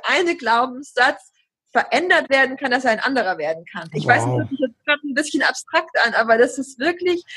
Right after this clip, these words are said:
Speaker 1: da habe ich mir viele spannende und kreative
Speaker 2: Mhm.
Speaker 1: Sachen überlegt, die, ähm,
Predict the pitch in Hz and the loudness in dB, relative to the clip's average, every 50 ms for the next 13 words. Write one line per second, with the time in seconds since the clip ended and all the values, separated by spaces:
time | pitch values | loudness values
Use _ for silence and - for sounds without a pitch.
0 | - - - 247 254 262 269 269 277 254 240 - - 349 370 381 359 269 - _ | -20 -4 0 2 2 2 2 0 -4 -8 -6 -4 -2 0 0 0 0 -2 -4 _
1 | _ - - - _ - 233 - - 262 294 339 330 311 285 - - 277 240 240 | _ -18 -18 -18 _ -16 -10 -2 0 2 2 2 0 -2 -4 -2 0 0 0 0
2 | 233 - - 311 277 285 247 - 233 240 190 - - - 233 226 220 202 220 254 | 0 -2 -2 -2 -2 -2 0 0 0 0 0 -2 -8 -8 -6 -6 -2 0 0 0
3 | 320 392 381 - _ _ _ - - - _ _ _ _ - 262 269 269 277 277 | 0 0 -2 -4 _ _ _ -20 -20 -20 _ _ _ _ 0 2 2 4 4 4
4 | 262 - - 254 247 240 240 240 247 254 247 - | 4 4 4 4 2 2 0 -2 -4 -4 -6 -10